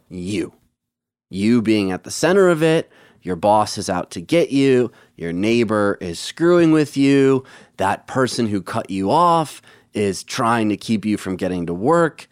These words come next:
If you find yourself consistently feeling like you are the victim of someone else's behaviors and actions,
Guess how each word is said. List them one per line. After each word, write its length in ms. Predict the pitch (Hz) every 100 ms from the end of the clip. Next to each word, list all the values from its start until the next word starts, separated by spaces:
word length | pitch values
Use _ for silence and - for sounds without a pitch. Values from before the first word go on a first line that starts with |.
| _ _
If 180 | 131 135
you 180 | 165 233
find 440 | - 202 247 269
yourself 500 | 214 190 - 165 170
consistently 840 | - 147 139 151 156 - 143 139 139
feeling 720 | - - 131 131 80 - 117 _ _ _ _ -
like 220 | 104 98
you 280 | 104 147 160
are 200 | 127 135
the 140 | 117
victim 500 | 98 110 113 - - - _ _ -
of 160 | 104 90
someone 720 | - - 135 143 160 165 165
else's 500 | 117 120 123 127 120
behaviors 640 | 113 101 98 104 110 110 110
and 120 | 104
actions, 800 | 65 78 - - 78 95 -